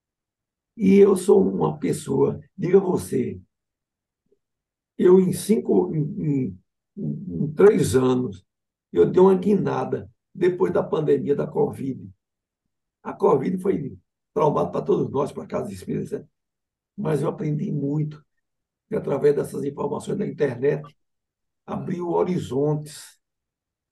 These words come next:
horizontes de tal maneira que ninguém pode mais voltar atrás, não.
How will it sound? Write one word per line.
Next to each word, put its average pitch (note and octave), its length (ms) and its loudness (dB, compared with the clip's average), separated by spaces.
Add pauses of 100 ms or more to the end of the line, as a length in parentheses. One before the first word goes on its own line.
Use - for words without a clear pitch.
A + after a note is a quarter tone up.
(240)
horizontes F3 440 2
de D3+ 100 -2
tal F#3 160 4
maneira D3+ 540 4
que - 120 -2
ninguém F3+ 300 4
pode G3 200 2
mais G#3 120 0
voltar G#3 320 0
atrás, F#3+ 360 2
não. - 340 -4